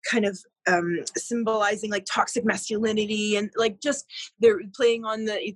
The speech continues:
gender swapping and just a whole bunch of really cool, interesting takes on this, like,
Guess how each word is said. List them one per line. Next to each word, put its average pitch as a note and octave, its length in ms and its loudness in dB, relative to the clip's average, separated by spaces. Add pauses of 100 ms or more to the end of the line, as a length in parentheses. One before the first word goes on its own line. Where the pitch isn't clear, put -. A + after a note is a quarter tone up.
gender A3 360 2
swapping G#3+ 840 0
and G#3 140 0
just A#3+ 200 0
a C4 40 8
whole C#4 300 0
bunch E4 240 -2
of F4 80 0 (140)
really A3+ 320 0 (100)
cool, A3+ 260 2
interesting A3 640 0
takes G3+ 400 -2
on G#3+ 140 2
this, G3 240 -4
like, F3+ 180 4